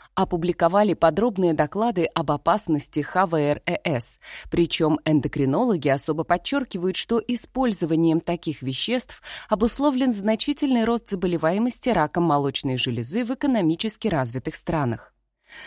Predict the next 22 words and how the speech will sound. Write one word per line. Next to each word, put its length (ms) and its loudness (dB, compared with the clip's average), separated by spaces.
Но 180 4
до 140 2
сих 180 -4
пор 220 0
во 120 4
многих 320 2
странах 520 0
регулирование 840 2
использования 800 0
Х 220 0
В 80 -2
Р 360 0
Э 200 -2
С 260 -2
носит 420 2
в 60 -6
лучшем 380 -2
случае 640 -2
спорадический 840 -2
характер. 640 -4
Некоторые 560 -2
фталаты, 640 0